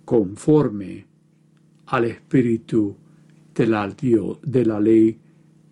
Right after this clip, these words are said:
del Espíritu Santo. Amén. Y ahora, confidentes por las palabras que hemos recibido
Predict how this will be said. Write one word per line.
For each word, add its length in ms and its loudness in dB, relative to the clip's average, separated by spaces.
del 160 0
Espíritu 560 -4
Santo. 560 -10
Amén. 200 -4
Y 160 6
ahora, 640 2
confidentes 1400 0
por 240 2
las 200 -2
palabras 880 0
que 180 -4
hemos 460 0
recibido 1000 -2